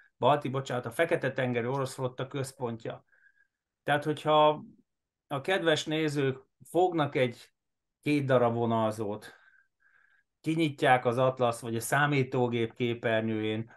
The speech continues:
a Fekete-tenger térképét, és az átellenes sarkokat összekötik, akkor a két vonalzó Szevasztopoltól egy picit délre metszi egymást. Tehát Szevasztopol a Krímnek a déli csücske, ugye itt az Azovi-tengert is bele kell számítani,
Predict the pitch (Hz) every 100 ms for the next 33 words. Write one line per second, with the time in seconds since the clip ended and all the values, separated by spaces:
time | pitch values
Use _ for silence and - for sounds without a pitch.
0 | - - 139 139 123 120 117 113 110 107
1 | 123 113 113 113 104 117 113 117 - 131
2 | 165 208 208 143 135 131 - 147 139 -
3 | 123 123 147 139 - 123 117 - 170 190
4 | _ _ _ _ _ _ _ _ _ _
5 | _ _ _ - 139 131 _ 139 135 139
6 | 135 - _ _ _ _ _ _ _ _
7 | _ _ _ - 131 127 190 185 147 147
8 | 151 156 160 156 170 180 180 - - _
9 | - - 190 185 - 165 147 156 147 147
10 | 143 - - 220 - 151 127 143 135 127
11 | 120 117 - 120 110 104 107 104 104 113
12 | 110 165 175 202 - 160 - 151 156 147
13 | 135 170 185 175 139 135 127 147 147 135
14 | 127 123 113 - 143 143 143 135 139 160
15 | 160 160 139 147 135 127 123 127 117 123
16 | 117 113 113 113 - 117 117 123 123 151
17 | 165 202